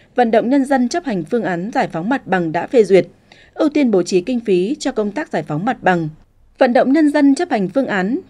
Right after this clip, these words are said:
và sớm bàn giao mặt bằng thi công công trình đáp ứng tiến độ,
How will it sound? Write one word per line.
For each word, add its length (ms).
và 240
sớm 320
bàn 180
giao 160
mặt 180
bằng 160
thi 180
công 240
công 200
trình 300
đáp 160
ứng 220
tiến 220
độ, 260